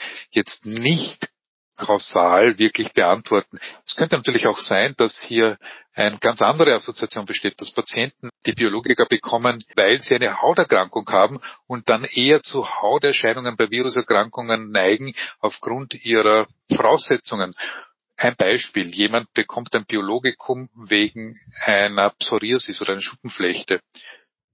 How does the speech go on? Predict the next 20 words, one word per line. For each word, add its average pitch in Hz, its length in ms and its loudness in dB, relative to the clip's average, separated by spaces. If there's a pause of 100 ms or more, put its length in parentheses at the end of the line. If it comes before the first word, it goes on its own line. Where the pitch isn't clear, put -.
(140)
Und 110 340 -8 (260)
dann 107 160 -2
können 147 440 0
psoriasisartige 117 1400 2 (220)
Veränderungen 131 460 0
vielleicht 120 280 -2
im 123 100 0
Rahmen 113 300 2
einer 117 320 2
covid-Infektion 127 800 -4
auftreten. 113 440 0
Das 110 100 -4
hat 113 80 2
aber 113 120 0
nichts 117 280 -8
mit - 140 -8
dem 110 100 -4 (280)
Biologikum 104 640 -4 (200)
zu - 140 -6 (100)
tun, 156 380 -6